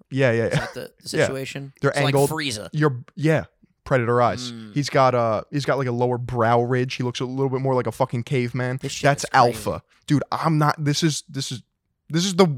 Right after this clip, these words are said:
Speaker 1: online world.
Speaker 2: But, like, who cares?
Speaker 1: Incels, trolls, goblins, people who don't get fucking pussy. Like
Speaker 2: <laughs> Goblins?
Speaker 1: Yeah, I'm not, I'm not lying.
Speaker 2: It, listen,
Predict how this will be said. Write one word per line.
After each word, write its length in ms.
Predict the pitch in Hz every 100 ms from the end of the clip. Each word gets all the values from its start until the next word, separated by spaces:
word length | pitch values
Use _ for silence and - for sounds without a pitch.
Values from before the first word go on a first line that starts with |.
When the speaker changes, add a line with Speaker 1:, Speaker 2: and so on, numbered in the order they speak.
| 127 120 _ -
Speaker 1:
online 480 | 165 165 151 151 135
world. 340 | 135 92 - _ -
Speaker 2:
But, 100 | 160
like, 180 | 185 -
who 160 | 202 208
cares? 840 | - 127 160 202 - - - - _ _ _ _
Speaker 1:
Incels, 840 | 135 139 139 - 139 151 208 - - _ _ _ _ _ _ _
trolls, 880 | - - 165 147 147 156 202 - - _ _ 131 131
goblins, 800 | 143 123 131 156 175 233 - - - -
people 280 | 170 165 185
who 60 | 170
don't 140 | 175
get 120 | 165
fucking 420 | - 185 - 170
pussy. 580 | - - 160 - 226 220 _ - -
Like 220 | 156 - -
Speaker 2:
<laughs> 880 | - - - - _ - _ 180 -
Goblins? 880 | 160 151 160 175 185 208 427 320
Speaker 1:
Yeah, 80 | 156 - 131
I'm 200 | 131 156
not, 220 | 202 214 139 165 180
I'm 80 | 180
not 160 | 180
lying. 440 | 170 202 170 110 - - _ _ _ _ - - _ _ _ _
Speaker 2:
It, 160 | - -
listen, 340 | - 160 127